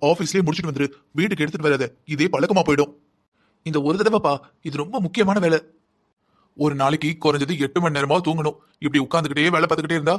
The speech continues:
உடம்பு என்னத்துக்காகும்? சரிப்பா, இன்னைக்கு ஒரு நாள் விட்டுருங்க. நாளையிலேருந்து நீங்க சொல்றது எல்லாத்தையும் ஃபாலோ பண்ணிக்கிறேன். நான் இவ்ளோ சொல்லியும் நாளையிலேருந்துங்கிற,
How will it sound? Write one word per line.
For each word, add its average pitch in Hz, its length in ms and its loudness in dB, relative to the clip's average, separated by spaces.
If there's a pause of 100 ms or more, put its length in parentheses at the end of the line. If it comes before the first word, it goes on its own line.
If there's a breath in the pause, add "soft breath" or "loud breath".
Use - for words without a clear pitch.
(140)
உடம்பு 160 320 2
என்னத்துக்காகும்? 151 500 -2 (800)
சரிப்பா, 151 360 -2 (220)
இன்னைக்கு 156 280 -4
ஒரு 190 120 0
நாள் 214 120 0
விட்டுருங்க. 170 300 -4 (180)
நாளையிலேருந்து 190 500 2 (120)
நீங்க 156 160 -6
சொல்றது 170 280 -2
எல்லாத்தையும் 180 260 0
ஃபாலோ 165 160 0
பண்ணிக்கிறேன். 151 340 -2 (840)
நான் 185 240 0
இவ்ளோ 175 220 2
சொல்லியும் 233 420 -2 (240)
நாளையிலேருந்துங்கிற, 190 580 2